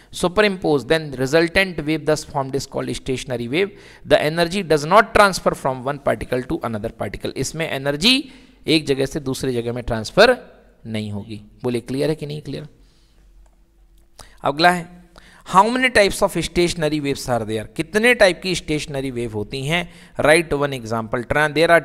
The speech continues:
two types of stationary wave। ये मैंने आपको बता रखा है वेव्स के टाइप, transverse wave and longitudinal wave। Transverse wave, if the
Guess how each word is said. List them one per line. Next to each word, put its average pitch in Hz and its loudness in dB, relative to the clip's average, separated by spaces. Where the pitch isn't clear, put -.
two 180 0
types 143 0
of 123 -6
stationary 117 -6
wave। 120 -4
ये 143 0
मैंने 139 -6
आपको 127 -6
बता 117 -2
रखा 120 -4
है 143 -2
वेव्स 117 -6
के 120 -6
टाइप, 139 -4
transverse 139 0
wave 139 -2
and - -6
longitudinal 113 -6
wave। 107 -12
Transverse 131 -2
wave, 156 -2
if 151 -4
the 170 6